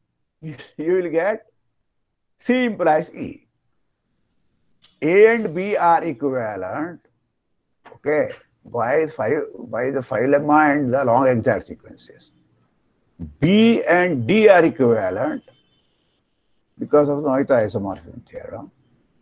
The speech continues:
Interchanging A and B, what do you get? C and E are equivalent. All right.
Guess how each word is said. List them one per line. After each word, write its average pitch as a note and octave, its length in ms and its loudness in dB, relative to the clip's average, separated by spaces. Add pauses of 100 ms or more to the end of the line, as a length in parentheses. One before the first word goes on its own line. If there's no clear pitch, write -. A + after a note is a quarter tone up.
(260)
Interchanging A3+ 840 4
A G3 240 4
and C3 160 -2
B, A2 460 -6 (640)
what D#3 200 2
do E3+ 60 0
you D#3+ 60 0
get? D3 360 -2 (1120)
C A3+ 360 0
and F#3 260 2
E F#3+ 180 2
are B2+ 140 4
equivalent. - 460 -14 (3500)
All - 120 -12
right. C3 300 -4